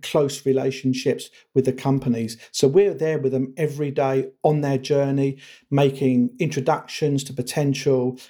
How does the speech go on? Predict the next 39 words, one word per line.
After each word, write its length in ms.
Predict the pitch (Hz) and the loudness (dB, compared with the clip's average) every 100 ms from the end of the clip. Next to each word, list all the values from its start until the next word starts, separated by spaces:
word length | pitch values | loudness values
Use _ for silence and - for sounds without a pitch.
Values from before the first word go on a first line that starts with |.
| _ | _
V 160 | 135 | 0
C 300 | 120 - 151 | 0 0 0
companies, 720 | 147 - 143 143 143 139 135 - | 0 -4 -4 -2 0 0 0 -4
supporting 560 | 120 - 143 139 143 | -6 -2 -2 0 0
them 160 | 139 131 | 2 2
with 140 | 123 | 0
their 120 | 123 120 | -2 -6
growth, 480 | - 139 165 196 - | -2 0 2 0 -2
whether 220 | 135 123 | -2 0
that's 280 | 127 - - | -2 -6 -8
through 180 | 117 117 | -8 -2
lending 440 | 147 160 151 147 | 0 2 0 -2
products, 520 | - 147 147 143 - - - - | -2 0 0 -4 -10 -14 -20 -2
whether 220 | 147 131 | 2 2
that's 300 | 127 131 - | 2 -2 -4
through 160 | - 123 | -4 -2
s-, 180 | 123 - | -2 -6
expansion 640 | 139 - - 147 135 139 | -6 -6 -2 -2 0 0
overseas 640 | 135 131 127 - 151 151 139 | 0 0 -2 0 0 0 0
and 100 | 127 | 0
access 440 | 156 - - - | -2 -4 -4 -4
to 180 | - - | -2 -2
the 120 | 127 | 0
U 160 | 131 127 | 2 0
S 180 | 123 - | -2 -2
market. 560 | 127 135 - 101 - _ _ - | -2 -2 -2 -6 -6 _ _ 4
And 80 | |
alongside 680 | 175 254 302 - 196 214 208 | 4 4 0 -2 0 0 -2
that, 320 | - 113 139 _ _ - | -6 -10 -12 _ _ -4
we 120 | 151 | 0
have 160 | 185 | 2
an 80 | 180 | 2
investor 400 | 165 147 202 - | 2 2 0 -2
coverage 580 | 151 - 196 180 131 - | -4 0 0 2 -2 -4
team 420 | - 120 117 151 - _ | -4 -4 -4 -6 -10 _
that 100 | 151 | 0
have 200 | 156 151 | 0 2
direct 460 | 151 143 196 202 - | 0 2 0 -2 -4
relationships 880 | 160 156 165 - 131 - 120 - | -2 0 -2 -2 -4 -2 -4 -4